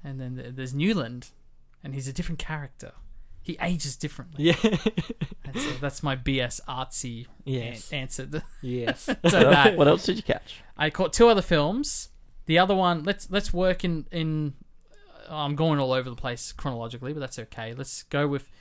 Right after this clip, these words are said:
Speaker 1: nineteen seventy-five's. This is the first time I've ever seen it. The Rocky Horror Picture Show.
Speaker 3: Ooh.
Speaker 2: Ooh.
Speaker 1: Now, the reason for this, I'm like, "We've got ten episodes left on the podcast." There's also a poster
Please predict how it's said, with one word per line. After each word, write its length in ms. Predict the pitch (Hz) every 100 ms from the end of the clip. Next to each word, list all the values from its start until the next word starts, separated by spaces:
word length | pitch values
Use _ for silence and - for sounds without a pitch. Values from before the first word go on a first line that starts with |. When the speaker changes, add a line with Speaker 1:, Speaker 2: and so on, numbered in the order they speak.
| _ - _ -
Speaker 1:
nineteen 320 | 156 190 208
seventy-five's. 800 | - 175 165 - 143 143 139 139
This 120 | 165
is 60 | 226
the 60 | 247
first 200 | 220 -
time 120 | 196
I've 120 | 147
ever 140 | 165 170
seen 240 | - 196
it. 120 | 120 - _ - _ _ -
The 80 | 151
Rocky 260 | 180 208 185
Horror 180 | 202
Picture 240 | 170 226 160
Show. 340 | - 113 113 131
Speaker 3:
Ooh. 340 | 110 113 110 107 117
Speaker 2:
Ooh. 360 | 127 226 - - _ -
Speaker 1:
Now, 120 | 151
the 120 | 160 151
reason 340 | 247 254 214
for 260 | - 170 147
this, 440 | 107 - - - _ - - - -
I'm 80 | 147
like, 140 | 139
"We've 80 | 147
got 140 | 226 220
ten 180 | 254
episodes 400 | 254 214 - 165
left 440 | 156 104 - - - _ - - -
on 60 | 156
the 60 |
podcast." 560 | 139 139 135 120 - - - - - - - -
There's 140 | 151
also 340 | 185 - 175 160
a 100 | 160
poster 800 | 151 - 202 202 - 147 127 117